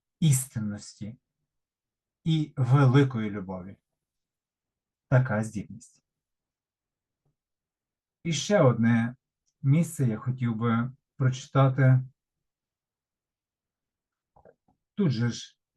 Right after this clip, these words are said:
в цьому ж післанні апостола до Филип'ян, в третьому розділі. Давайте відкриємо третій розділ. І знову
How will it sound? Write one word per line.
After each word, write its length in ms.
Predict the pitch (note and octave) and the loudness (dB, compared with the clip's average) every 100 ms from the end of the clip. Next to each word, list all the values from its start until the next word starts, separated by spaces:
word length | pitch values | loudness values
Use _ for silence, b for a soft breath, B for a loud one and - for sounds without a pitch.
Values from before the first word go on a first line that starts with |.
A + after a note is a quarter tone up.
| _ _ | _ _
в 60 | - | -2
цьому 300 | F3 C#3 A#2 | 4 4 4
ж 100 | - | 2
післанні 680 | C3 - C3 C3 C#3 D3 - | -2 2 6 8 8 4 -2
апостола 640 | C3 C3 C3 B2+ B2+ B2 | -4 0 0 0 0 -2
до 180 | A2+ A2+ | -2 -6
Филип'ян, 760 | G#2+ B2 B2+ B2+ A#2 A2 A#2 - _ _ _ _ _ _ _ _ _ | -6 -4 -4 -4 -4 -4 -6 -10 _ _ _ _ _ _ _ _ _
в 80 | - | -10
третьому 500 | - D#3 B2+ G#2 G#2 | 0 2 2 -2 -2
розділі. 580 | G#2 G#2 G2 G#2+ G#2+ A#2+ _ _ _ _ _ _ _ _ _ _ _ _ _ - | -4 -6 -8 -10 -10 -12 _ _ _ _ _ _ _ _ _ _ _ _ _ -4
Давайте 360 | B2 C#3 C3+ | 2 2 2
відкриємо 580 | B2 A#2 - A#2 A#2 A#2 - | 0 -2 -4 -2 0 -2 -2
третій 400 | B2+ B2+ B2+ C3+ | 0 2 2 0
розділ. 560 | C#3+ D3+ C#3+ E3+ F3 C3+ _ _ _ _ _ _ _ _ _ _ _ _ _ _ _ _ _ _ _ _ _ _ _ _ _ _ _ _ _ _ _ _ _ _ _ _ _ _ _ _ _ - | 0 -4 -6 -10 -10 -14 _ _ _ _ _ _ _ _ _ _ _ _ _ _ _ _ _ _ _ _ _ _ _ _ _ _ _ _ _ _ _ _ _ _ _ _ _ _ _ _ _ -2
І 180 | F3+ D3+ | 2 4
знову 600 | B2+ D3 F#3 A#2+ A2 | 4 4 4 2 -2